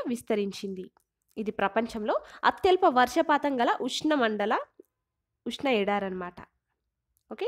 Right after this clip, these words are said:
ఇది ప్రపంచంలో అత్యల్ప వర్షపాతం గల ఉష్ణ ఎడారి. ఇది ప్రపంచంలోనే నైట్రేట్ అత్యధికంగా లభించే ప్రాంతం ఇది. ఇవన్నీ కూడా ఏంటంటే అటకామా ఎడారికి సంబంధించిన సరి అయిన అంశాలు.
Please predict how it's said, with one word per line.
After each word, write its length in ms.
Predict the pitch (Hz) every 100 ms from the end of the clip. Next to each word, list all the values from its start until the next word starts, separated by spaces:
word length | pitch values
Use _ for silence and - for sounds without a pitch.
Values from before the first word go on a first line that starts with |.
| 440
ఇది 100 | 247 214
ప్రపంచంలో 480 | 208 202 208 214 196
అత్యల్ప 480 | 202 - 254 240 240 220 180 - - 190
వర్షపాతం 520 | 190 220 220 208 190
గల 120 | 190 185
ఉష్ణ 160 | 185 202 190
ఎడారి. 300 | 190 185 294 587 _ _ _ _ _ _ _ 370
ఇది 100 | 415 427
ప్రపంచంలోనే 760 | 359 381 392 359 269 233 240 240 - _ _ _ -
నైట్రేట్ 680 | 208 254 302 320 359 349 226 -
అత్యధికంగా 640 | 226 - 302 302 294 285 262
లభించే 360 | 214 208 208 339 -
ప్రాంతం 380 | 247 220 214 330 - 226
ఇది. 220 | 196 220 196 - -
ఇవన్నీ 280 | 214 214 233 233
కూడా 160 | 247 247
ఏంటంటే 380 | 226 233 233 539 659 - _ - 247
అటకామా 500 | 294 302 302 302 302 214
ఎడారికి 360 | 214 214 233 233
సంబంధించిన 540 | 208 202 196 196 277 508 -
సరి 200 | 226 202
అయిన 160 | 196 269 240
అంశాలు. 380 | 190 190 180